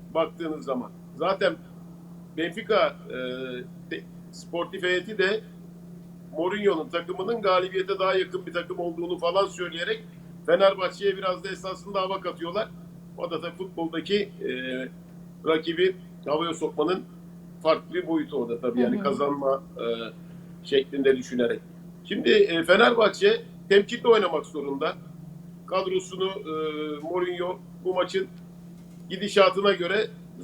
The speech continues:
Speaker 1: şekillendirecektir. E, ilk devre daha tabii ki, e, deneme,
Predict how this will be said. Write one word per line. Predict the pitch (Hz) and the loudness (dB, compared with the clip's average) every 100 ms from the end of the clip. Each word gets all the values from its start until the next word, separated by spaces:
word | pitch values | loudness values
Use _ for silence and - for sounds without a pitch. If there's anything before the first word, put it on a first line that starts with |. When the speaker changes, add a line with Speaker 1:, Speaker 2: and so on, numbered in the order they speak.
| - - | -18 -18
Speaker 1:
şekillendirecektir. | - 208 202 208 196 196 190 175 175 - 156 160 - | -2 -2 0 2 2 2 -2 -2 -4 -4 -6 -6 -8
E, | 131 135 | -4 -4
ilk | 175 - | -4 0
devre | 196 196 185 | 2 2 4
daha | 180 175 | 4 4
tabii | 175 170 | -2 -6
ki, | 165 160 - - - - - | -4 -4 -4 -14 -18 -18 -12
e, | 139 135 131 131 131 127 127 - - - - - - - - 151 | -2 0 0 -4 -6 -6 -10 -14 -18 -20 -20 -18 -18 -20 -2 6
deneme, | 196 196 196 175 | 6 6 4 0